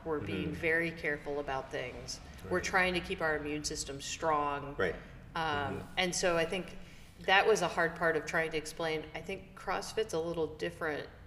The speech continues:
Speaker 1: than some other
Speaker 2: Correct.
Speaker 1: places.
Speaker 2: Yeah, absolutely.
Speaker 1: And that we have a totally different culture.
Speaker 2: Mm-hmm.
Speaker 1: Like, um, nobody's gonna come in and be like, "So can I lift a barbell while I eat some pizza?"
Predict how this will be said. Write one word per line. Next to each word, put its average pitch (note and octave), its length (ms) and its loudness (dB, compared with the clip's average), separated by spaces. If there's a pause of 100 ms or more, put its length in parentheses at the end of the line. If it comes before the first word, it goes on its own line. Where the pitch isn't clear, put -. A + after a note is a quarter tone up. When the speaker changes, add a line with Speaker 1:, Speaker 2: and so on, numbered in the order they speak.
(180)
Speaker 1:
than D#3 220 -4
some - 200 0
other C#3 200 4
Speaker 2:
Correct. - 100 -10
Speaker 1:
places. - 580 -6
Speaker 2:
Yeah, E2+ 220 0 (200)
absolutely. G#2 500 2
Speaker 1:
And F#3 140 4
that F3 200 6
we G3 160 4
have F#3 140 2
a C#3 220 0
totally G3 460 0
different D3+ 440 -6
culture. - 580 -6 (380)
Speaker 2:
Mm-hmm. - 100 -2
Speaker 1:
Like, F3 140 4 (280)
um, D#3 460 0
nobody's G3+ 460 2
gonna D#3 420 2
come D#3+ 220 -6
in D#3 260 0
and D#3 160 -4
be E3 80 -2
like, E3 240 2
"So G#3 240 8
can G#3 180 2
I G#3+ 100 6
lift C#4 220 0
a - 40 -2
barbell F3 540 4
while E3+ 140 2
I D3+ 60 4
eat E3+ 180 -4
some D#3+ 140 -6
pizza?" D#3+ 540 -6